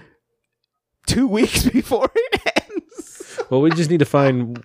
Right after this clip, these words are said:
Speaker 2: whatever popular show. So, like, Westworld when it comes back.
Speaker 1: Oh,
Speaker 2: We'll just do a
Speaker 1: dude,
Speaker 2: Westworld
Speaker 1: I would
Speaker 2: one.
Speaker 1: totally do a Westworld one. I am so, like, w-, okay, so hold on. Fuck that. Let's do a Handmaid's Tale one.
Speaker 2: God, that show's so
Speaker 1: So
Speaker 2: good.
Speaker 1: good. It's coming back. Anyways,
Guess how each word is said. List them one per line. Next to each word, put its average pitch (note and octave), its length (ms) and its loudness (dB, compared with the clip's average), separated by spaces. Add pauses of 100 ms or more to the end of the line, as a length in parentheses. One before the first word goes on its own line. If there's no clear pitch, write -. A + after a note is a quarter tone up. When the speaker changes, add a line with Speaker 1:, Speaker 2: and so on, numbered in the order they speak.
(120)
Speaker 2:
whatever D#3 360 2
popular C3+ 540 2
show. A#2 460 2
So, - 140 0
like, B2 180 4
Westworld G#2+ 520 2
when G2 120 -6
it - 60 -12
comes G2 200 -4
back. F2 180 -2
Speaker 1:
Oh, C#3+ 120 6
Speaker 2:
We'll G#2 80 6
just G2+ 120 2
do B2 80 6
a A#2+ 60 6
Speaker 1:
dude, G#2 80 2
Speaker 2:
Westworld - 180 0
Speaker 1:
I B2+ 120 4
would D3 160 4
Speaker 2:
one. - 100 -6
Speaker 1:
totally A#2 300 4
do G2 200 -2
a F#2+ 40 -2
Westworld F#2 480 -6
one. F#2 180 -4
I G#2+ 160 2
am G#2 160 2
so, A2 420 4
like, G#2 220 0
w-, - 220 -10 (240)
okay, G#2 320 0
so G2+ 280 0 (140)
hold B2 200 4
on. G2+ 240 0 (640)
Fuck - 260 0
that. F#2 180 4
Let's - 160 2
do A#2 120 6
a G2 40 4
Handmaid's F#2 480 0
Tale - 180 0
one. - 160 -6 (1700)
Speaker 2:
God, C3+ 220 0
that A2 120 2
show's A2+ 240 2
so G#2 80 -2
Speaker 1:
So G#2 140 4
Speaker 2:
good. F#2 60 -2
Speaker 1:
good. F2 140 0
It's - 100 -6
coming F2+ 180 0
back. F#2 120 -4 (260)
Anyways, G3 380 4